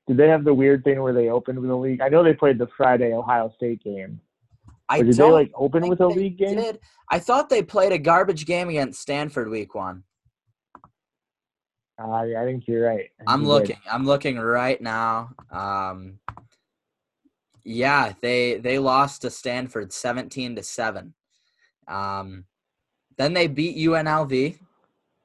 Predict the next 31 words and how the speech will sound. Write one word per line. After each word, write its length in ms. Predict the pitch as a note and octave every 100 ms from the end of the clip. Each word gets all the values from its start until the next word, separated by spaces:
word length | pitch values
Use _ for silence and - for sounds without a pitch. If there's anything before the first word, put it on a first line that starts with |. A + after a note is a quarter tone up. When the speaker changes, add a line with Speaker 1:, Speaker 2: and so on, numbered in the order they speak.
| _ _ _ _ _
Speaker 2:
and 220 | A#2 B2+ C3
now 240 | C3+ C#3
they 180 | C#3 C3+
have 200 | C3 A#2+
lost 440 | B2 B2+ B2 -
one, 240 | B2+ C#3 D#3
two, 280 | - D3 D3
three, 340 | C#3+ C#3 C#3
four, 400 | C#3 B2+ B2 B2
five, 520 | - B2+ B2+ C3 B2
six, 440 | - C3 B2+ - -
seven 640 | - C#3 C3 A2+ G#2 F#2+ _ - _ -
games 320 | A2+ A2 A2+
in 100 | A2
a 80 | F2+
row. 240 | - - _ _ _ _ _ _ _ _ _ _ _ _ _ _ F3+
Speaker 1:
Oh, 360 | C#3+ B2+ G#2 - -
my 100 | - _
God. 380 | A#2 A2 G#2 F#2+ _ _ _ B2
Speaker 2:
Jeremy, 400 | D3 E3+ D3+ A2+
this 280 | A2 E3+ -
team 400 | - F#3+ F#3+ D3+
played 480 | - D3+ D3+ E3 F3+
in 120 | D#3
the 160 | A2+ G#2
Big 320 | C#3+ D3+ C#3
Ten 380 | - D3+ D3+ D3
championship 920 | B2+ - C#3+ C#3+ C#3 C3+ A#2+ A#2+ A2+ -
game 260 | A2+ G#2+
last 380 | G#2 G2+ - -
year. 240 | G#2 -